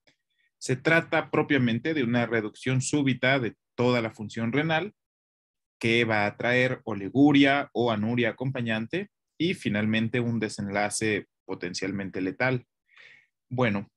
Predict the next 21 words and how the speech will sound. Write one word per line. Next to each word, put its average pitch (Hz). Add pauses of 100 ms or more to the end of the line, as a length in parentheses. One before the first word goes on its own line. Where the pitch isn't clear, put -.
(140)
pues 143
para 135
que 135
una 214
función 131
renal 123
sea 113
normal 143
van 127
a 113
ser 131
necesarios 120
tres 123
elementos 139
y 107
estos 110
tres 107
elementos 113
se 110
pueden 101
alterar 135